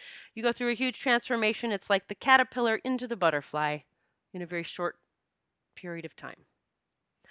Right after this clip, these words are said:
So if you have any interest in that, just hop on my website, julia treat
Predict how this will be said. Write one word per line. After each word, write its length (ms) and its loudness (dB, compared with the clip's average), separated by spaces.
So 140 0
if 80 -4
you 80 6
have 120 8
any 200 2
interest 300 -2
in 100 0
that, 440 6
just 200 -6
hop 240 0
on 80 4
my 120 0
website, 600 0
julia 400 -6
treat 320 -10